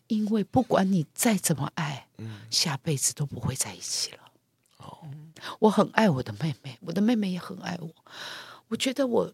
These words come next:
Speaker 1: 如果能够所谓的，如果有轮回，
Speaker 2: 嗯。
Speaker 1: 下辈子我不会再跟他做姐妹，不会的。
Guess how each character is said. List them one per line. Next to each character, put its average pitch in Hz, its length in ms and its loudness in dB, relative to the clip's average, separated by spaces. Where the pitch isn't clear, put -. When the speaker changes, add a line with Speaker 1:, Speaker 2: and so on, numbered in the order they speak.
Speaker 1:
如 208 260 -2
果 214 220 0
能 170 300 -4
够 190 280 -6
所 - 360 -2
谓 202 180 0
的， - 180 -6
如 339 400 8
果 214 240 8
有 180 260 8
轮 135 220 4
回， - 540 -16
Speaker 2:
嗯。 98 300 -8
Speaker 1:
下 254 240 -2
辈 254 200 -8
子 - 200 -4
我 180 100 -2
不 - 200 -8
会 339 160 -4
再 302 180 -4
跟 226 140 -8
他 226 160 -8
做 247 200 -8
姐 226 260 -10
妹， - 120 -20
不 240 80 -10
会 302 280 -8
的。 208 200 -8